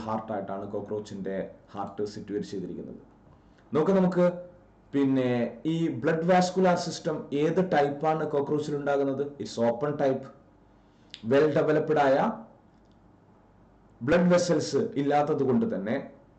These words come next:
ഹാർട്ടിന്റെ ചുറ്റുമുള്ള ആ ഭാഗത്തേക്ക്, sinuses എന്നറിയപ്പെടുന്ന ഭാഗത്തേക്ക് നമുക്ക് കോക്രോച്ചിന്റെ ഹീമോലിംഫായ blood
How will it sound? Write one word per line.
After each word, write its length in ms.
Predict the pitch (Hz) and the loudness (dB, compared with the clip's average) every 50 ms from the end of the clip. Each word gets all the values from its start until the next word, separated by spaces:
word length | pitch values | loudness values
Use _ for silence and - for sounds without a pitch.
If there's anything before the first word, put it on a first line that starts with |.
| _ - - | _ -10 -4
ഹാർട്ടിന്റെ 400 | 120 123 143 - - 165 156 170 - - | -2 0 0 0 -2 -2 -2 -2 -2 -2
ചുറ്റുമുള്ള 400 | 143 117 - 160 160 156 156 151 147 127 | -4 -6 -4 -4 -2 0 0 2 2 2
ആ 20 | 120 - - 131 | 2 0 0 0
ഭാഗത്തേക്ക്, 560 | 131 123 127 131 - - 123 117 - 104 95 - - - - - | 0 0 0 0 0 0 0 0 0 -2 -6 -6 -8 -12 -10 -4
sinuses 600 | - 135 131 139 143 151 160 - - 170 - - 156 | 0 2 2 4 2 2 0 -2 -2 -4 -6 -4 -4
എന്നറിയപ്പെടുന്ന 540 | 147 135 127 131 127 117 117 127 123 120 113 110 110 | -2 -2 0 0 0 0 -2 -2 -2 -2 0 0 0
ഭാഗത്തേക്ക് 640 | 104 104 104 104 - - 95 92 - - 113 143 - - - - - - - _ _ _ _ - - _ _ _ _ _ _ _ _ _ _ _ _ _ _ _ _ _ _ _ _ - 131 | 0 0 0 -4 -6 -6 -6 -8 -4 -2 0 0 0 -2 -6 -12 -20 -20 -20 _ _ _ _ -20 -20 _ _ _ _ _ _ _ _ _ _ _ _ _ _ _ _ _ _ _ _ -2 2
നമുക്ക് 300 | 135 139 - 135 135 123 107 90 - - - - - _ _ _ _ _ _ _ - | 2 2 2 2 2 2 2 0 -2 -8 -14 -20 -20 _ _ _ _ _ _ _ -2
കോക്രോച്ചിന്റെ 640 | 123 120 - 127 147 147 143 147 143 139 135 135 139 151 175 - - - - - - _ _ _ _ _ _ _ _ _ _ - - | 0 0 0 0 0 0 0 0 -2 0 0 2 2 2 0 -2 -6 -12 -18 -20 -20 _ _ _ _ _ _ _ _ _ _ -8 -2
ഹീമോലിംഫായ 840 | 151 156 165 170 175 180 170 156 147 139 135 - 131 127 120 120 113 98 - 113 | 0 0 2 4 4 4 4 4 2 0 0 0 2 2 2 4 2 0 0 2
blood 320 | 117 120 113 - - 101 | 2 2 2 0 -2 -4